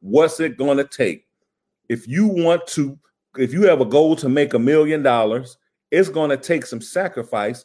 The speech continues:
It's gonna take some wisdom. It's gonna take some knowledge. It's gonna take some training to it, and it's gonna take some failure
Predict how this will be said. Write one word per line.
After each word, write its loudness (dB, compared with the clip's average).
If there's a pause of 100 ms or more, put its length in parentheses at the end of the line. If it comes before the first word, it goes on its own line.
(240)
It's -8
gonna -2
take 0
some -6
wisdom. 0 (200)
It's -10
gonna -2
take -4
some -6
knowledge. -2 (180)
It's -12
gonna -2
take -2
some -10
training -4 (200)
to 0
it, 0 (100)
and 2
it's -4
gonna 0
take -4
some 0 (400)
failure 2